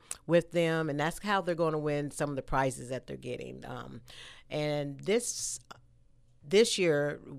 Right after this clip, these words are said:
I am doing things a little different as far as how I'm collecting stuff. I am getting donations, but we're gonna be playing bingo on May the twenty-sixth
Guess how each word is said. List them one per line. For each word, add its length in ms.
I 240
am 240
doing 320
things 600
a 100
little 320
different 500
as 160
far 320
as 140
how 220
I'm 120
collecting 640
stuff. 580
I 180
am 360
getting 300
donations, 720
but 280
we're 120
gonna 200
be 140
playing 360
bingo 440
on 560
May 320
the 200
twenty-sixth 1000